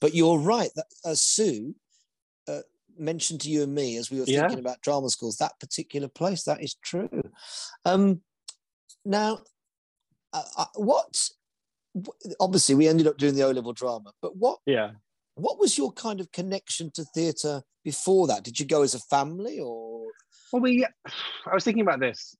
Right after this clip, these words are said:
Speaker 2: earlier. We, we used to go to the Rep, the Birmingham Rep, quite a bit, but mainly at the Christmas time.
Speaker 1: Mm-hmm.
Speaker 2: And I remember going to see, and my, my mum remembers this still vividly, they used to do shows in the studio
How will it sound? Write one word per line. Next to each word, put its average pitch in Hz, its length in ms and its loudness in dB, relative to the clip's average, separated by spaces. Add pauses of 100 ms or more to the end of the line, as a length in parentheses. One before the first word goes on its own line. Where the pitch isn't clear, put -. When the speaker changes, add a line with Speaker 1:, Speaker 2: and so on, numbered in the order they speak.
(140)
Speaker 2:
earlier. 165 300 0
We, 165 220 -4
we 185 400 -6
used 220 240 -6
to 233 40 -8
go 208 120 2
to 185 100 -8
the 175 140 2
Rep, 135 260 2
the 127 60 -6
Birmingham 139 420 -2
Rep, 120 240 -4 (500)
quite 139 460 -8
a 127 60 -6
bit, 101 300 -6 (100)
but 147 140 -4
mainly 175 420 2
at 135 120 -2 (180)
the 143 80 -8
Christmas 160 340 -6
time. 98 520 -6 (680)
Speaker 1:
Mm-hmm. 101 200 -10
Speaker 2:
And - 40 -6
I 156 80 0
remember 185 240 2
going 160 240 0
to 143 80 -10
see, 151 580 -2
and 151 80 -4
my, 165 140 2
my 165 260 -2
mum 175 260 0
remembers 120 340 -6
this 104 140 -10
still 139 300 0
vividly, 113 560 -6 (220)
they 151 120 0
used 170 180 2
to - 60 -6
do 156 160 2
shows 147 460 2
in 131 100 -2
the 127 80 -6
studio 120 520 0